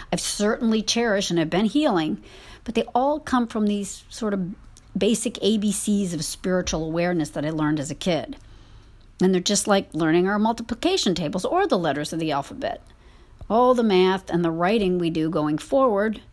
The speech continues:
goes back to these tools and the laws that function through them.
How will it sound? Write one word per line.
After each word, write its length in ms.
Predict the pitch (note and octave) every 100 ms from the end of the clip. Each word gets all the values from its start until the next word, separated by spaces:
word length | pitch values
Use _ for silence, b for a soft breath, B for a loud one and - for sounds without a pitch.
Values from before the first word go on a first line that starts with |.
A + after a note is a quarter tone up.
| b b b b -
goes 200 | F3 E3
back 300 | C#3+ C#3+ -
to 100 | G3
these 260 | A3 A#3
tools 640 | - G#3+ G#3 G3+ G3+ G3 -
and 120 | G3+
the 80 | D#3+
laws 580 | D#3+ E3 E3 E3 F3+ -
that 180 | E3+
function 460 | - D#3 D#3 - G3
through 240 | - D4
them. 260 | C4 -